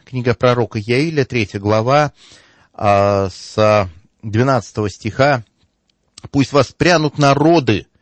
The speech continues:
и не зайдут в долину Иосафата, ибо там я воссяду, чтобы судить все народы отовсюду". Очевидно,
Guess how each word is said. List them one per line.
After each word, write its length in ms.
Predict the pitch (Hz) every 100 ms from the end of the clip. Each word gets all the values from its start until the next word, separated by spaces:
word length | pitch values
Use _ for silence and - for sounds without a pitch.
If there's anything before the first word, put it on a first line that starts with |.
| _ _ _ _
и 100 | 120
не 140 | 131
зайдут 400 | 123 135 135 156
в 80 | 123
долину 400 | 113 131 139 131
Иосафата, 680 | 120 117 - 120 120 104 -
ибо 360 | 73 - 110 110
там 300 | - 156 127
я 260 | 95 135
воссяду, 1000 | 117 101 - - - 156 190 160 117 76 -
чтобы 360 | - - 104 98
судить 480 | - 107 101 147 -
все 420 | - - 139 139
народы 440 | 127 104 104 98
отовсюду". 600 | 98 - 95 - - - _ _
Очевидно, 480 | - 123 151 139